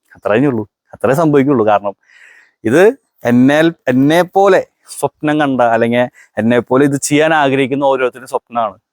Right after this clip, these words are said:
ഈ ഒരു ഹെവൻ. അത് തകർക്കാൻ ഇത്, ഇത് നമ്മുടെ സാമ്രാജ്യമാണ്. എന്ന് വെച്ചാ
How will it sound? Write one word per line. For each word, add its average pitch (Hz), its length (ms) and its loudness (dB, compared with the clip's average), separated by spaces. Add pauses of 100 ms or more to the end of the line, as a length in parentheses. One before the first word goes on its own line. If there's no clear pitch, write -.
ഈ 113 100 0
ഒരു 110 120 -2
ഹെവൻ. 92 200 -2 (720)
അത് 147 120 0 (100)
തകർക്കാൻ 147 680 0
ഇത്, 139 100 0 (100)
ഇത് 156 100 0 (120)
നമ്മുടെ 160 320 0
സാമ്രാജ്യമാണ്. 135 520 -2 (480)
എന്ന് 117 100 -4
വെച്ചാ 147 200 -2